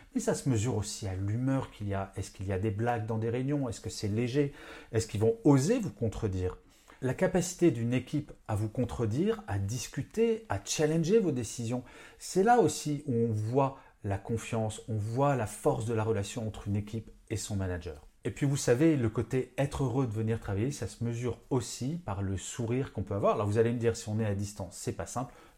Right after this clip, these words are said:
je vous l'accorde. Mais le sourire, vous pouvez l'entendre aussi, ou même dans un mail, si vous commencez à avoir des collaborateurs ou collaboratrices qui vous envoient des mails avec que des majuscules, du gras, du rouge, bon,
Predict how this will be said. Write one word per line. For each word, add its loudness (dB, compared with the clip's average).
je 2
vous 6
l'accorde. 0
Mais 4
le 10
sourire, 2
vous -4
pouvez 0
l'entendre 0
aussi, -6
ou -4
même 2
dans 2
un 0
mail, 2
si -8
vous -4
commencez -2
à 2
avoir 0
des -4
collaborateurs 0
ou 2
collaboratrices -2
qui -14
vous -4
envoient 6
des 4
mails 4
avec -4
que 6
des 8
majuscules, 0
du 0
gras, 0
du 4
rouge, 4
bon, -12